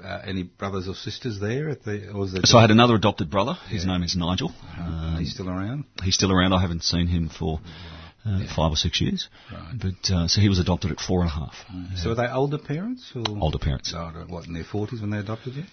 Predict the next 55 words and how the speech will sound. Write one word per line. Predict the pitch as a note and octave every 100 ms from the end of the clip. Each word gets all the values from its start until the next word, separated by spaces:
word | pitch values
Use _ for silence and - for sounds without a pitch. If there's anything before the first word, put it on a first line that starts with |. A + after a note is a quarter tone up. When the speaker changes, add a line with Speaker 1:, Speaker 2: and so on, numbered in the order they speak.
| -
Speaker 2:
Uh, | G#2+ G#2 G#2+ G#2+ A2 G#2+
probably | C3 B2+
a | G#2+
little | G#2+
bit | F#2
older | F#2+ F#2+
than | F2+
that. | E2 -
And | F2+
so | F2+ F#2 F#2+
it |
was | F#2+
almost | G#2 G#2 F#2+
like | F2+ -
that | E2 E2+ -
extra | - F2+ - D#2+
generational | F2+ E2+ E2 E2 - E2
gap. | D#2+ D#2+ - -
And | G2 F2+
so | F2+ E2+
Speaker 1:
Yeah, |
Speaker 2:
when | F2
Speaker 1:
yes, | F2+
Speaker 2:
we | G2
Speaker 1:
yes. | F2+
Speaker 2:
went | F#2 E2 - -
to, | F#2+
you | F2 E2+
know, | G2
the | E2+
functions, | - E2 - D#2+
the | -
school | - D#2
Speaker 1:
Yeah, |
Speaker 2:
functions, | E2 E2 D#2+ D2+
Speaker 1:
yeah, | E2+
Speaker 2:
people | E2 D2+
Speaker 1:
yeah. | D#2
Speaker 2:
would | E2
ask, | D2+ -
"Is | -
that | -
your | E2
grandparents?" | A2 A2 A#2 G#2 F2+
Speaker 1:
Parents, | E2 - - E2+ D#2+ D2+ - -
yeah. |
Speaker 2:
Uh, | F2 E2 E2 B1+
and | F#2+
so, | -
you | D#2 E2+
know. | D#2+ F2+ - -
Speaker 1:
That | A2
type | - D#2
of | D#2+ -
thing. | D#2+